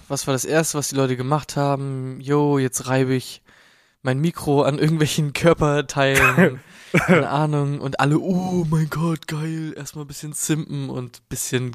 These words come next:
Speaker 1: Geld reinpumpen in die
Speaker 2: Ja,
Speaker 1: Alte.
Speaker 2: ich wollte grad sa-, ich wollte grad sagen, es ist clever, weil ich hab neulich gehört, das hat mir, äh, ein Arbeitskollege erzählt, dass man, äh, also A S M R ist jetzt auch wie Podcast, es ist ja ein unendlicher Markt, das machen alle.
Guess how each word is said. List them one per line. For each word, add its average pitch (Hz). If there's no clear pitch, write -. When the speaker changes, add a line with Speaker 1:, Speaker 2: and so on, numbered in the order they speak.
Speaker 1:
Geld 135
reinpumpen 135
in 123
die 127
Speaker 2:
Ja, 165
Speaker 1:
Alte. 143
Speaker 2:
ich 180
wollte 196
grad 190
sa-, -
ich 151
wollte 190
grad 208
sagen, 220
es 160
ist 156
clever, 190
weil 135
ich 143
hab 165
neulich 151
gehört, 151
das 143
hat 147
mir, 127
äh, 120
ein 120
Arbeitskollege 160
erzählt, 160
dass 147
man, 147
äh, -
also 131
A 113
S 147
M 123
R 123
ist 135
jetzt 131
auch 123
wie 139
Podcast, 139
es 127
ist 120
ja 135
ein 123
unendlicher 143
Markt, 123
das 139
machen 127
alle. 143